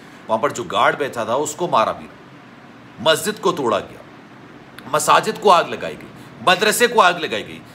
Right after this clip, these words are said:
तमाम चीज़ों को आग लगा दी गई। और बड़ी दिलचस्प बात यह है कि पहले तो ये ढके छुपे अंदाज में किया जाता था, पहले तमाम चीज़ें जो होती थी ना, बड़े ढके छुपे अंदाज में होती थी, लेकिन अब चूंकि बीजेपी की सरकार है, मोदी सरकार है,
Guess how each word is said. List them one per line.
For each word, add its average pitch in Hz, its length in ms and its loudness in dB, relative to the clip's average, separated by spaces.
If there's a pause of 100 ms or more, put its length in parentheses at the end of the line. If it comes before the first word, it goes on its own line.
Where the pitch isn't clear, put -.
(140)
तमाम 190 260 4
चीज़ों 202 300 -2
को 214 120 2
आग 214 160 6
लगा 165 220 2
दी 151 120 -6
गई। 190 200 -2
और 208 200 4
बड़ी 247 240 2
दिलचस्प 220 440 0
बात 220 280 4
यह 180 160 2
है 175 120 2 (360)
कि 170 120 -12
पहले 165 360 2
तो 247 140 -6
ये 240 140 -2
ढके 226 280 -2
छुपे 233 200 -2
अंदाज 240 340 4
में 240 120 -4
किया 220 200 2
जाता 131 260 -2
था, - 140 -16 (800)
पहले 170 180 2
तमाम 185 260 2
चीज़ें 190 260 -4
जो 190 100 -2
होती 175 200 -4
थी 175 80 -6
ना, 233 100 0
बड़े 269 200 4
ढके 196 260 2
छुपे 247 180 -2
अंदाज 202 260 2
में - 60 -10
होती 117 160 -12
थी, - 160 -16 (280)
लेकिन 139 180 -6
अब 165 220 -2
चूंकि 202 360 0 (340)
बीजेपी 165 340 -6
की 170 140 -8
सरकार 147 440 -2
है, 139 220 -6
मोदी 175 280 -4
सरकार 156 460 0
है, 156 220 -2